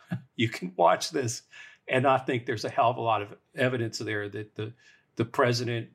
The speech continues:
a-, and a lot of the people around him were not only off their rocker, but willing to do anything, including unconstitutional, forget just illegal, but unconstitutional action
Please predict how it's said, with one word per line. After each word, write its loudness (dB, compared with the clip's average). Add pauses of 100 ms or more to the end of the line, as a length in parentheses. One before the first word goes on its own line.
(120)
a-, 0
and -2
a 0
lot 4
of -4
the -4
people -6
around 2
him -4
were -6
not 0
only -4 (340)
off 6
their 0
rocker, 0 (500)
but 4 (220)
willing 6
to -2
do -2 (340)
anything, 0 (320)
including 2 (240)
unconstitutional, -2
forget -4
just 0
illegal, -4
but -4
unconstitutional -6
action -6